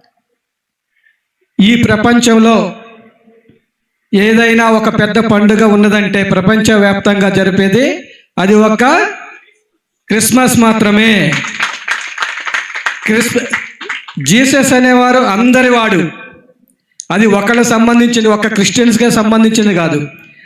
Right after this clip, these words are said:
ప్రతి ఒక్కళ్ళకు, దేవుడిని నమ్మే ప్రతి ఒక్కళ్ళకు కూడా ఆయన మార్గదర్శనం.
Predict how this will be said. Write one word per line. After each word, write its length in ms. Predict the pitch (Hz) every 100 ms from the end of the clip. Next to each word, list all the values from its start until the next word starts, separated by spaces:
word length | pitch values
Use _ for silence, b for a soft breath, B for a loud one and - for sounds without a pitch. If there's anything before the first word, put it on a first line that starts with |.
| B B
ప్రతి 240 | 208 202 247
ఒక్కళ్ళకు, 540 | 240 240 247 247 247
దేవుడిని 440 | 233 214 226 233 233
నమ్మే 220 | 226 226
ప్రతి 300 | 220 208 208
ఒక్కళ్ళకు 440 | 208 208 233 240
కూడా 360 | 233 240 311 415 - - -
ఆయన 200 | 170 196
మార్గదర్శనం. 840 | 180 185 196 208 190 185 - 135